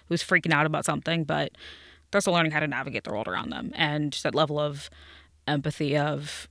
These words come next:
"I know this seems like the end of the world to you. Let's give you space to think about it." And for a lot of adult volunteers, if they've already retired, it's, "I'm retiring. I need to figure out what on earth I'm doing with my time."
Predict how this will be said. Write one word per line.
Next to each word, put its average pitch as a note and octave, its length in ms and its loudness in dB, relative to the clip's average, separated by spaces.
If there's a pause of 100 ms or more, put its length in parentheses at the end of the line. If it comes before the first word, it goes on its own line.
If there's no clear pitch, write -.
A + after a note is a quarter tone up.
(640)
"I D#3+ 100 4
know D3 100 2
this D#3 160 -2
seems D#3 180 -2
like D#3 120 -4
the D3+ 60 0
end D3+ 100 2
of C#3+ 40 -4
the D3+ 80 -2
world D3+ 220 -2
to E3 80 -2
you. E3+ 120 -2
Let's E3+ 200 0
give D3+ 160 -2
you E3 40 -6
space D3 240 -2
to - 80 -6
think E3 200 -2
about G#3+ 240 0
it." A#3+ 160 0 (480)
And D#3+ 320 2
for D#3 320 2
a D#3 60 4
lot D3+ 180 2
of D3 60 -2
adult C4 260 4
volunteers, F3+ 500 2
if - 140 -6
they've D3+ 380 2
already D#3+ 280 2
retired, E3+ 720 8
it's, - 520 -2 (580)
"I'm D#3+ 160 6
retiring. D#3+ 540 4
I - 20 -2
need E3 140 2
to D#3 80 -4
figure D3 260 0
out - 100 -8
what D3+ 260 0
on C#3+ 100 0
earth C#3+ 160 -4
I'm C#3 120 0
doing F#2+ 160 -4
with - 120 -8
my - 100 -18
time." - 380 -4